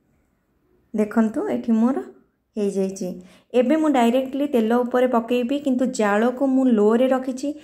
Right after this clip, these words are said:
ତେଲକୁ ଜମା ବି ଅଧିକା ଗରମ ହେବା ପାଇଁ ଦେବେ ନାହିଁ। ଯଦି ଆପଣଙ୍କର ତେଲ ବହୁତ ହିଁ ଗରମ ହେଇଯାଇଛି, ଜାଳକୁ ଅଫ୍ କରିଦିଅନ୍ତୁ,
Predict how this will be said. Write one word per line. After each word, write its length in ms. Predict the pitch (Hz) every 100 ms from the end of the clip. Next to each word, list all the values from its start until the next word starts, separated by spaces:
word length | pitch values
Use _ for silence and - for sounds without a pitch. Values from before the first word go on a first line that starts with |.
| - _
ତେଲକୁ 420 | 254 247 285 285
ଜମା 280 | 247 233 233
ବି 120 | 262 277
ଅଧିକା 400 | 226 226 240 254
ଗରମ 320 | 214 214 233
ହେବା 200 | 254 233
ପାଇଁ 180 | 247 247
ଦେବେ 280 | 214 202 226
ନାହିଁ। 280 | 233 240 262
ଯଦି 240 | 240 247
ଆପଣଙ୍କର 640 | 302 294 277 277 269 277 285 302 320
ତେଲ 200 | 233 233 262
ବହୁତ 340 | 202 202 285
ହିଁ 100 | 320 269
ଗରମ 280 | 220 233 269
ହେଇଯାଇଛି, 380 | 269 254 247 285
ଜାଳକୁ 360 | 233 214 233 262
ଅଫ୍ 260 | 214 233 -
କରିଦିଅନ୍ତୁ, 560 | 262 233 240 240 240